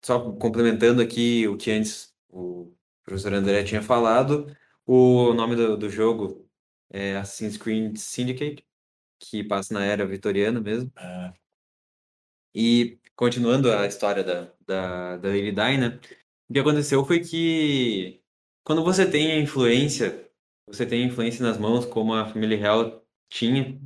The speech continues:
Speaker 1: e tem
Speaker 2: Tem.
Speaker 1: ainda, tem muita influência, você não quer que uma pessoa que entra na, que não é realmente do, realmente do sangue de uma linhagem direta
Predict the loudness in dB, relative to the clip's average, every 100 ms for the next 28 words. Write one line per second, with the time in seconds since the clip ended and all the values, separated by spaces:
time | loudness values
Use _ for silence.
0 | -16 -8 -6 2 4 6 4 2 0 0
1 | 0 0 0 0 0 0 -4 -2 0 -2
2 | -4 -10 _ -20 _ _ _ _ _ -6
3 | 0 2 2 2 4 4 2 0 0 0
4 | -2 0 0 2 0 -2 0 2 2 0
5 | -4 -4 -4 -4 -4 -4 -6 -8 -6 -2
6 | 0 0 0 0 0 -2 -2 0 -2 -2
7 | -4 -4 -6 -10 -10 -4 -2 -2 -2 -4
8 | -4 0 2 2 -2 -2 -2 -4 -6 -6
9 | -4 -4 -4 -4 -2 -2 2 2 2 0
10 | -2 -4